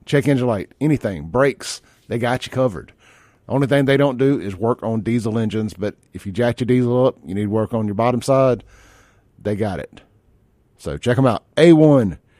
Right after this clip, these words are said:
Gear and Auto. This past Saturday was Small Business Saturday around America. Uh, we gave a shout out to all of our sponsors, um, a-, and implore you to support them year round, not just on Small Business Saturdays.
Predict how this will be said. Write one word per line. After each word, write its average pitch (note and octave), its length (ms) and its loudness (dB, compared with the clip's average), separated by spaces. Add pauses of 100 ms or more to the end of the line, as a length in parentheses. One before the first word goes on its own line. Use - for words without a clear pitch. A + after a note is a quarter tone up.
(300)
Gear B2 220 2
and A2+ 100 0
Auto. G#2+ 300 0
This C3 160 0
past F#3+ 320 2
Saturday C3+ 520 0 (460)
was B2 720 2 (300)
Small C#3+ 480 4
Business A#2+ 760 0
Saturday A2+ 500 -2
around A2 240 -2
America. G#2 540 -4 (600)
Uh, E2 60 -6
we G2 120 -6
gave G2+ 140 -4
a F#2+ 40 -8
shout A2+ 260 -2
out A2 160 -2
to A#2 80 -2
all A2 120 0
of G2+ 80 -2
our G2+ 100 -4
sponsors, A#2+ 680 -4 (200)
um, E2 380 -8 (260)
a-, - 180 -12
and F2 280 -8
implore B2 400 -2
you A2 180 -4
to A2 220 -6
support B2 460 -4
them B2+ 200 0
year F#3+ 120 10
round, F#3+ 420 4 (580)
not E3+ 160 2
just E3 240 2
on C#3 80 2
Small B2 300 0
Business G#2+ 340 -4
Saturdays. G#2+ 540 -4